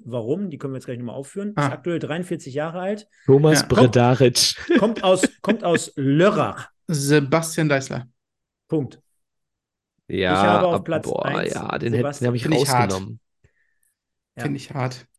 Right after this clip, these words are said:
Speaker 1: Ja.
Speaker 3: Ja, hab ich,
Speaker 1: Nein,
Speaker 3: hab ich
Speaker 1: nein.
Speaker 3: richtig rausgenommen. Ähm, da würd ich, würd ich sagen, Flop-Transfer vielleicht, boah, schwierig, weil am Ende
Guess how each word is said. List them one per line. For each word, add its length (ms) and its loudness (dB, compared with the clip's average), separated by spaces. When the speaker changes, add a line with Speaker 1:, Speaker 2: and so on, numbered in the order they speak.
Speaker 1:
Ja. 180 0
Speaker 3:
Ja, 220 2
hab 80 4
ich, 160 -2
Speaker 1:
Nein, 140 2
Speaker 3:
hab 60 4
ich 60 2
Speaker 1:
nein. 60 -2
Speaker 3:
richtig 420 -4
rausgenommen. 680 -2
Ähm, 440 -6
da 600 -4
würd 160 -2
ich, 240 -8
würd 180 -4
ich 140 -4
sagen, 260 -2
Flop-Transfer 1120 -2
vielleicht, 560 -2
boah, 480 -8
schwierig, 640 -2
weil 240 2
am 140 -2
Ende 580 2